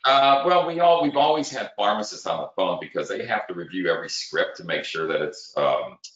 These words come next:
that it's correct. Even some doctors will write a script, you know, we, they, we have to take things, it's just like human medicine. We have to know the species, the age, the weight to make sure that the, uh, the dosage is correct.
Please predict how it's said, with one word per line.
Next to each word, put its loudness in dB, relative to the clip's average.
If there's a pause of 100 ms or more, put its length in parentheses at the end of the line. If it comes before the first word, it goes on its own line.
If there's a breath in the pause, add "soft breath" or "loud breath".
(100)
that -2
it's -12
correct. -6 (320)
Even -2
some -4
doctors 0
will -2
write 0
a -4
script, -4
you -10
know, 0
we, -10
they, -6
we -4
have -6
to -18
take -6
things, -8
it's -16
just -6
like -4
human -8
medicine. -16
We -8
have -4
to -12
know -4 (300 soft breath)
the -8
species, -6
the -2 (100)
age, -4
the -6
weight 0 (140)
to -16
make -6
sure -2
that -2
the, -2
uh, 2 (240)
the -4
dosage 0
is -14
correct. -2